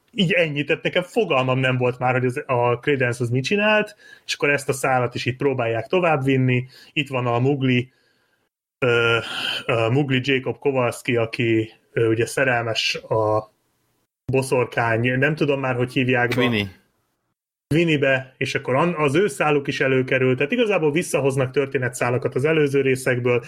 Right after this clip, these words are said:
Speaker 1: egy-kettőt lezárnak, ö, azért nem mindent, tehát erősen érződik, hogy ez nem befejező rész, egyébként befejező résznek szerintem nem is lenne túl jó, sőt, ö, tehát ha í-, ha
Speaker 2: Kevés
Speaker 1: ott
Speaker 2: ahhoz,
Speaker 1: fejeznék
Speaker 2: igen.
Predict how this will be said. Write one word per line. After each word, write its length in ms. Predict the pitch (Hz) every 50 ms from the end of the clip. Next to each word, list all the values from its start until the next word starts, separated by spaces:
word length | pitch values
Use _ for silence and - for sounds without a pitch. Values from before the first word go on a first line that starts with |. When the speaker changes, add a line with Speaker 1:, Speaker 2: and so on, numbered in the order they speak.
| -
Speaker 1:
egy-kettőt 560 | - - 226 214 - - 165 - - 139 131 139
lezárnak, 720 | 165 180 165 151 151 139 139 131 135 131 131 127 - - _ _ _ _ _ _ _ _ _ -
ö, 200 | 156 131 127 127
azért 300 | 135 131 127 131 123 120
nem 140 | 123 135 160
mindent, 520 | 185 196 196 190 185 202 196 196 185 -
tehát 320 | - 147 131 131 - - _ _ _ _ _ _ _ _ _ _ _ _
erősen 460 | - 170 160 156 147 131 - 143 127
érződik, 440 | 131 123 120 113 127 120 120 127 127
hogy 100 | 131 117
ez 80 | 117 110
nem 180 | 120 120 117
befejező 560 | 120 127 127 - 147 139 139 139 135 147 147 151
rész, 240 | 160 170 180 175
egyébként 320 | 147 131 131 127 131 127 127
befejező 460 | 143 135 - 147 127 123 120 123 123
résznek 340 | 120 127 123 - - 127 127
szerintem 420 | - 135 120 120 117 - 123 117
nem 120 | 117 117 117
is 120 | 110 -
lenne 260 | - 120 113 113 110
túl 220 | - - 117 107 107
jó, 320 | 107 110 120 160 - - _ _ _ _
sőt, 460 | - - 127 113 127 165 - - - _ _ _ _ _ _ _ _ _ _ _ _ _
ö, 120 | - 127 120
tehát 160 | 127 139 127
ha 60 | 143
í-, 80 | 143 165
ha 60 | 165
Speaker 2:
Kevés 300 | - 139 135 135 127 127 123
Speaker 1:
ott 60 | 151
Speaker 2:
ahhoz, 100 | 139 127 - 123
Speaker 1:
fejeznék 140 | 120 135 131
Speaker 2:
igen. 160 | 117 113 -